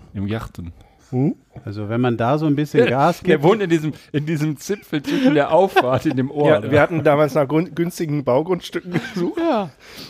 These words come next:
Speaker 2: Das Problem ist nur, man muss halt, äh, von hundertdreißig auf null, äh, in fünfzig Metern in die Einfahrt rein.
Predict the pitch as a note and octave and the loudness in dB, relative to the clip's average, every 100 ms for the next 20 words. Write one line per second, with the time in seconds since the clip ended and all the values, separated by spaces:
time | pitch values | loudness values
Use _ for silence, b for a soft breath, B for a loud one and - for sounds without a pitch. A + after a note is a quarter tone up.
0 | B - - D#3 D3 F3 F#3 - F#3 F3+ | B -20 -6 0 4 4 2 -2 0 0
1 | D#3 E3 - D3 D3+ - - C#3 C3 C3+ | 0 -2 0 0 0 -2 -6 -2 0 0
2 | C#3 - D3+ D3 D3 E3 D3 - A#2+ D#3+ | -2 -4 -4 -2 -2 0 0 0 2 0
3 | - D#3+ - C#3 C3+ C3+ C#3 F3 G3 - | -2 -6 -6 -8 -4 0 4 4 2 0
4 | C3+ C3 C#3+ C#3 C#3+ D#3 C#3+ - C3+ C3 | -2 -2 -4 -8 -8 -8 -10 -12 -10 -6
5 | C3+ C3 G#2 A2 A2+ A2+ A2 - G#2+ G#2+ | -6 -6 -8 -8 -8 -6 -8 -8 -12 -12
6 | G2+ G#2+ | -12 -8